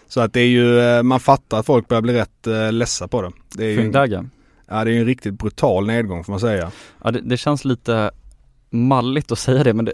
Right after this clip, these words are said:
Speaker 2: alltså, det har ju gått väldigt bra för oss i år, så jag har liksom inte heller liksom snappat upp att småbolagsindex har gått så jäkla dåligt.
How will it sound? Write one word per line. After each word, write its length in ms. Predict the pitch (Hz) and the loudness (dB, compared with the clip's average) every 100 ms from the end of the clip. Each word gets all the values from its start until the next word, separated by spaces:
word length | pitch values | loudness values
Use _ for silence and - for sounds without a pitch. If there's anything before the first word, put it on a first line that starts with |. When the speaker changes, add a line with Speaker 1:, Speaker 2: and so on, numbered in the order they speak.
| - 113 | -6 -8
Speaker 2:
alltså, 160 | - | -2
det 40 | 120 | -2
har 60 | |
ju 60 | 123 | 0
gått 160 | 120 127 | 0 -2
väldigt 180 | 127 | -2
bra 280 | 120 135 147 | -2 0 0
för 160 | - 107 | 0 -4
oss 280 | 101 - 113 | -4 -4 -4
i 40 | |
år, 300 | 139 107 110 | -2 -2 -4
så 160 | - 117 | -4 0
jag 140 | 127 | 0
har 100 | 131 | 0
liksom 260 | 117 117 107 | -4 -4 -6
inte 180 | - | -4
heller 440 | 104 104 101 95 113 - | -6 -2 -2 -4 -8 -12
liksom 180 | 101 110 | -8 -8
snappat 440 | - 127 - 113 | -4 -6 -4 -4
upp 240 | 143 - - | -6 -6 -14
att 500 | 101 - - - - - | -14 -14 -20 -20 -20 -14
småbolagsindex 840 | - 107 101 98 123 107 98 - | -6 -2 -2 -2 -2 -2 -6 -8
har 100 | 107 | -8
gått 180 | 107 - | -8 -8
så 140 | 110 | -8
jäkla 260 | 107 - 110 | -6 -6 -4
dåligt. 420 | 113 117 - | -4 -4 -10